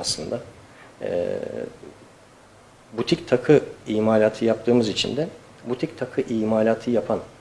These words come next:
sanatkarların ve bunun satışıyla, e, uğraşan mağazaların açılması sektörü, bizim sektörümüz için çok faydalı. Bu anlamda sektöre bir katkımız olmuş oldu. E, yine eğitim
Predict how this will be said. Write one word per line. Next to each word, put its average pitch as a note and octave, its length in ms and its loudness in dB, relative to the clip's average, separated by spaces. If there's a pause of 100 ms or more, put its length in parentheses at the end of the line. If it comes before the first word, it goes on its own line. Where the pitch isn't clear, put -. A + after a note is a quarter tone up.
sanatkarların G2 680 -2 (680)
ve B2 240 6
bunun A#2 260 6
satışıyla, A#2+ 720 2 (280)
e, F#2 340 -2 (640)
uğraşan A2+ 420 2 (800)
mağazaların G2+ 560 6 (280)
açılması G#2 480 0
sektörü, - 440 -2 (220)
bizim A#2 220 -4
sektörümüz E2+ 460 -6
için F#2+ 240 -12 (300)
çok D3 140 -6
faydalı. A2+ 340 2 (140)
Bu C#3 120 2
anlamda E2+ 400 -2 (320)
sektöre C3 380 0
bir C#3 80 0
katkımız A#2+ 400 -2
olmuş E2 300 -6
oldu. E2 200 -8 (1200)
E, G2 460 0
yine D#3 280 8 (400)
eğitim C3+ 400 6